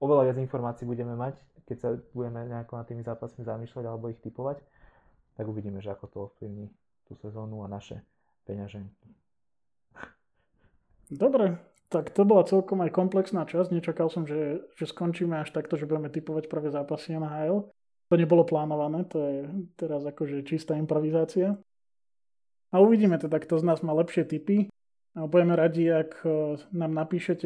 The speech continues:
Speaker 2: opäť aj vaše tipy možno na víťazov prvých zápasov, prípadne čo si myslíte o, o našom prehľade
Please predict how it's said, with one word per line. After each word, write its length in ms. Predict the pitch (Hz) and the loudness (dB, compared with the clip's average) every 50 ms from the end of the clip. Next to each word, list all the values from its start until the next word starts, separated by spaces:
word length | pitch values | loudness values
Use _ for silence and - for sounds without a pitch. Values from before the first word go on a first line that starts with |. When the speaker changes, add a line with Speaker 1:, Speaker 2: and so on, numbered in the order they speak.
| 160 | 2
Speaker 2:
opäť 480 | 160 165 160 160 160 151 156 - - 247 | 2 2 2 2 0 -2 -2 -6 -12 -8
aj 160 | 208 143 139 | -6 -6 -2
vaše 260 | 135 151 190 - - - - | 0 0 0 0 -2 -4 -4
tipy 240 | 160 143 - 156 | -4 -4 -2 -2
možno 240 | 156 160 160 160 170 | -2 -2 -2 -2 -2
na 160 | 160 156 147 | -4 -4 -4
víťazov 400 | 143 156 160 160 165 156 156 160 | -4 -6 -4 -2 -2 -2 -2 -2
prvých 320 | 156 165 165 170 170 165 156 | -2 -2 -2 -2 -2 -2 0
zápasov, 560 | 175 165 160 175 165 - - 160 151 143 - | 0 0 0 -2 -4 -4 -4 -4 -4 -4 -4
prípadne 640 | 151 147 143 - 147 143 143 151 143 139 135 135 139 - _ _ _ _ _ _ _ | -4 -4 -2 0 -2 -2 -2 -4 -6 -6 -8 -10 -12 -16 _ _ _ _ _ _ _
čo 160 | - 170 151 | -4 -4 -2
si 80 | - 160 | -2 -2
myslíte 880 | 160 151 139 - - 156 147 143 - 151 143 139 135 135 139 147 - _ - | -4 -4 -4 -4 -4 -4 -4 -4 -6 -6 -6 -4 -6 -6 -8 -12 -14 _ -8
o, 320 | 151 143 143 139 139 - | -6 -6 -4 -6 -6 -8
o 120 | - - 156 | -6 -6 -4
našom 320 | 151 160 170 165 - 160 147 | -2 0 0 0 -2 -2 -2
prehľade 720 | 151 151 151 151 151 151 151 147 147 143 139 139 143 - | -2 -2 -2 0 0 0 0 0 -2 -2 -2 -4 -6 -10